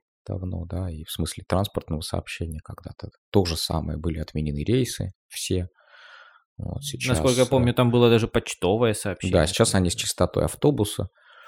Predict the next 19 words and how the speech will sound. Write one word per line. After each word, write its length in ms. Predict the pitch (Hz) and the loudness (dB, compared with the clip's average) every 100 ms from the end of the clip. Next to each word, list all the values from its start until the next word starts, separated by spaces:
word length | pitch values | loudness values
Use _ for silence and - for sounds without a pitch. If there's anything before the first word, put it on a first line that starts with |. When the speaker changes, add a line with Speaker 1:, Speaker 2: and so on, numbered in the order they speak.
| - _ _ - | -20 _ _ -12
Speaker 1:
Ну, 360 | - 87 104 | -2 2 4
а 160 | 76 78 | 4 2
российские 640 | 78 - 98 - - 78 | 0 -2 -4 -4 -6 -6
компании, 1080 | - 78 - 87 82 73 73 71 73 - 85 - | -2 -2 0 0 0 -2 -4 -6 -8 -12 -16 -12
которые 340 | - - 80 | -10 -6 -6
владеют 420 | 78 80 82 76 80 | -2 -2 -2 -4 -2
энергосетями 640 | 82 - - - 117 95 | -4 -4 -4 2 4 4
Грузии, 460 | 85 82 78 80 78 | -2 -6 -8 -8 -8
они, 260 | 80 92 | -6 -6
как 220 | 92 80 82 | -4 -4 -4
мы 80 | |
знаем, 240 | 78 82 82 | -4 -2 -2
даже 160 | 80 | -2
во 100 | 78 | -2
время 260 | 82 82 80 | 0 0 0
войны 260 | 80 80 80 | 0 0 -2
не 100 | 76 | -4
выключали 480 | 76 87 - 80 | -8 -10 -6 -6
свет. 340 | 80 - 123 | -6 -4 -4